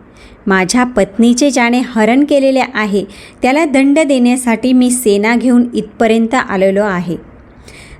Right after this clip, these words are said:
त्रिकुट आता मात्र हे सारं काही ऐकून तिला धक्काच बसला. तिनं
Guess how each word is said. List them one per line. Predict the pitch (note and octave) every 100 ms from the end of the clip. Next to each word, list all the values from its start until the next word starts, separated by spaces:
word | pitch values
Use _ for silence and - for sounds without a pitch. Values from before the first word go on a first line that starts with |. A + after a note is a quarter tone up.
| -
त्रिकुट | D4 D4+ F4+ F4 -
आता | A3+ A3 C4
मात्र | B3 G#3 G3+ A3+
हे | A3 B3+
सारं | C#4 - G3+ F#3+ A3
काही | A3+ G#3 A3+
ऐकून | G3 F#3+ F3+ A3+ C4+ - - - -
तिला | E4
धक्काच | F4 D#4 D4+ D4 D4+ B3
बसला. | A3 A3 E3+ E3 - - - - - - -
तिनं | A#3 A3+